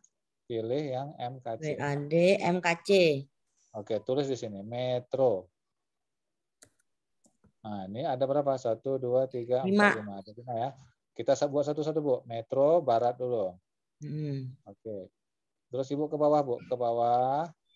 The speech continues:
Speaker 1: pilih select ini. Oke, tutup aja ini dulu. Oke, ini udah ya. Nah, sekarang
Speaker 2: Ya.
Speaker 1: Ibu ke sini,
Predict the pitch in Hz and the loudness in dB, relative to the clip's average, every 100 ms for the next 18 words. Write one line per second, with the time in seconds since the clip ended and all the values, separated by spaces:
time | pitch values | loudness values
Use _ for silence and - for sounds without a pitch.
0 | _ 123 135 156 - 131 127 127 113 101 | _ -4 -2 -2 -2 -2 -2 -4 -10 -16
1 | 95 _ _ _ _ _ _ _ _ _ | -18 _ _ _ _ _ _ _ _ _
2 | _ _ _ _ _ _ _ _ _ _ | _ _ _ _ _ _ _ _ _ _
3 | _ _ _ _ 104 101 110 101 - 123 | _ _ _ _ -12 -8 -8 -8 -6 -6
4 | 139 123 117 120 113 113 117 135 127 117 | -4 -4 -2 -4 -4 -8 -8 -6 -4 -2
5 | 113 123 160 - _ _ _ _ _ _ | -2 -2 -4 -10 _ _ _ _ _ _
6 | _ _ _ _ _ _ _ _ _ _ | _ _ _ _ _ _ _ _ _ _
7 | _ 101 101 - 110 131 131 127 120 131 | _ -16 -12 -8 -6 -4 0 2 2 2
8 | 208 196 _ - 95 92 92 - 104 160 | -2 -10 _ -14 -12 -12 -16 -6 0 0
9 | 131 147 165 131 135 131 139 170 | 0 -4 -6 -8 -10 -10 -8 -8